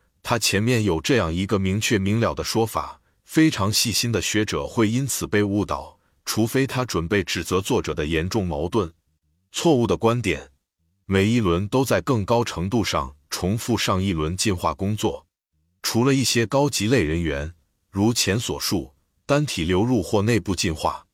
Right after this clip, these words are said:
在下一个显化活动期 Manvantara 之前已经结束。这一点再三重复也不为过，在下一个循环开始时，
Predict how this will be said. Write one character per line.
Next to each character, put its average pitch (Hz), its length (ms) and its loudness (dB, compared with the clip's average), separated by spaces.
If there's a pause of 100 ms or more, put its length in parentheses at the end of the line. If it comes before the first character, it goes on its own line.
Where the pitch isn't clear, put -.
(480)
在 107 180 2
下 104 260 0
一 85 120 -2
个 95 140 0
显 76 220 0
化 87 240 0
活 87 220 -2
动 98 180 -2
期 107 200 0
Manvantara 104 800 0
之 110 200 -2
前 87 260 -2
已 76 140 -6
经 95 200 -4
结 73 220 -4
束。 73 320 -6 (560)
这 160 140 4
一 131 120 2
点 85 240 0
再 101 160 2
三 123 240 0
重 95 240 -4
复 95 260 0
也 85 140 0
不 95 200 0
为 80 160 2
过， 80 340 -4 (260)
在 110 160 2
下 101 260 0
一 90 120 -2
个 95 120 0
循 98 240 -2
环 92 220 -2
开 117 200 -2
始 76 200 -4
时， 76 360 -6